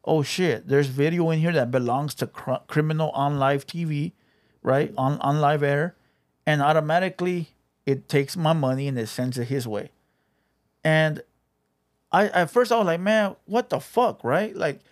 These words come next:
at first, like, "Dog, like, we all come from the hood, from the hood. Like, we all come from the bottom. Like, why you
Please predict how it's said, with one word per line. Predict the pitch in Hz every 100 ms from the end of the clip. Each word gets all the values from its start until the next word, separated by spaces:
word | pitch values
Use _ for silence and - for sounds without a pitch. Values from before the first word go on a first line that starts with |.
| _ _ _ -
at | 156
first, | 247 220
like, | 147 123
"Dog, | 156 139 208 110
like, | 117 120
we | 143 180
all | 190 180
come | 185 175
from | 175 151
the | 110
hood, | 123 185 180 - 139
from | - 147
the | 113 120
hood. | 196 196
Like, | 127 113
we | 120
all | 151 151
come | 170 160
from | 156 117
the |
bottom. | 110 127 185 156 117
Like, | - -
why | - 135
you | 170 175